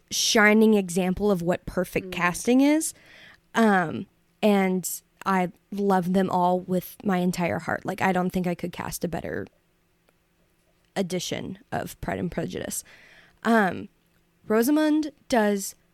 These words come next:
Speaker 1: fantastic in this film. What I love most about her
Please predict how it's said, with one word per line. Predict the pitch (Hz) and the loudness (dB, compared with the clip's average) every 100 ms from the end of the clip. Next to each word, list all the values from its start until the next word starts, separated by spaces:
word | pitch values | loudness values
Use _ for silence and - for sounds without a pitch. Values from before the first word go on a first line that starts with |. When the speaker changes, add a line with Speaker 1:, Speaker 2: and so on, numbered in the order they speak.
| _ | _
Speaker 1:
fantastic | - - 233 208 196 190 185 - - - - 190 170 - - - | -20 -8 -2 -2 -2 -4 -8 -14 -16 -12 -6 -4 -4 -8 -10 -8
in | 196 | -6
this | 190 - | -6 -8
film. | - 190 220 - - _ | -6 -6 -6 -10 -20 _
What | 220 214 | 2 2
I | 208 214 | 2 0
love | 226 262 226 202 | 0 0 -2 0
most | 196 190 185 - | 0 0 -2 -6
about | 202 190 190 - | -4 -2 -4 -6
her | - | -8